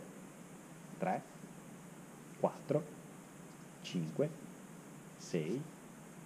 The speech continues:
sette, otto, nove e dieci.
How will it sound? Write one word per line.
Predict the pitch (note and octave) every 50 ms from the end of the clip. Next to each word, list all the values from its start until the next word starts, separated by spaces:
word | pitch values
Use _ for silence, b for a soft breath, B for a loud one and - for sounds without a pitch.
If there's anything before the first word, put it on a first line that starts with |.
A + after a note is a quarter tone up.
| - - - - - -
sette, | - - - - - - - - - D3 D#3+ D#3+ - - - - - - - - - - - - - - - - - - -
otto, | - - - - - - D3+ E3 D#3+ - - - - - - - - - - - - - - - - - - - - -
nove | E2 E2+ F2 F#2 A2+ D3 G3 A3 - - - - - - - - - - - - - - - - - - - - -
e | - F3+ F3 F3 E3 D#3 C3
dieci. | G#2+ G2 F2 D2 B1+ - - - - -